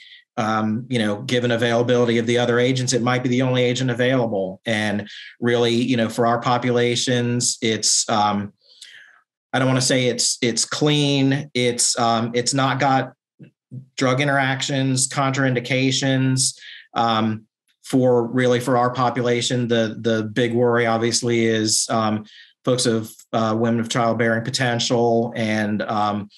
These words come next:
you know, sexually active males, um, with um, partners of childbearing potential. Uh, it, it seems clean because there's no interactions listed and really no contraindications.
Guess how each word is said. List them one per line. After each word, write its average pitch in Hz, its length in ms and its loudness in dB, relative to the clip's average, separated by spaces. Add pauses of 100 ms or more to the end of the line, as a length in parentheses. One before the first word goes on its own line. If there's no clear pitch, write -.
(240)
you 113 80 -4
know, 101 120 -2
sexually 110 480 -2
active 107 480 -2
males, 110 840 0
um, 107 340 0
with 110 460 -2 (500)
um, 101 460 -4 (200)
partners 110 540 0
of 110 500 -2
childbearing 113 560 0
potential. 113 720 -2 (400)
Uh, 107 280 -2 (640)
it, 135 220 0
it 135 160 0
seems 160 340 2
clean 160 300 2
because 147 320 0
there's 131 220 2
no 139 200 2
interactions 131 640 0
listed 139 460 0
and 123 120 0
really 123 200 2
no 120 120 2
contraindications. 127 1160 0